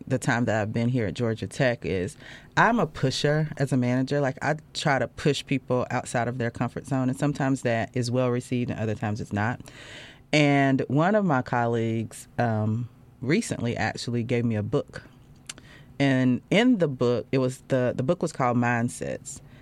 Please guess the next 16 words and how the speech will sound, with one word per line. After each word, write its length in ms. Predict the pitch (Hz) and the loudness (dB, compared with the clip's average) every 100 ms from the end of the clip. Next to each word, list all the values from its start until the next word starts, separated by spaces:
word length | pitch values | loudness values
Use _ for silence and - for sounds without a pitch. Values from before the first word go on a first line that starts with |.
| - | -4
And 140 | 139 139 | -2 0
in 220 | 156 196 185 | 2 2 2
the 100 | 175 | 0
book, 600 | 127 151 127 - - - - - | 2 2 2 0 -6 -18 -16 -4
um, 300 | 131 123 120 | 0 2 2
this 140 | 147 - | 0 0
person 600 | 160 139 - 135 123 117 | 0 0 0 0 0 2
wrote 640 | 123 104 101 - - - - - | 2 0 -2 -6 -16 -18 -12 -6
that, 720 | 123 123 113 110 104 - - | 0 2 2 2 -2 -6 -6
um, 200 | 123 117 - | -2 -2 0
after 300 | 143 190 185 | 0 0 -2
reading 260 | 170 160 143 | 0 2 0
this 180 | 131 | -2
book, 380 | 135 123 110 - - - - - - | -2 -2 -2 -6 -16 -20 -20 -6 2
I 120 | 147 | 2
realized 880 | 147 143 143 131 110 101 98 113 | 4 4 2 2 0 0 -2 -4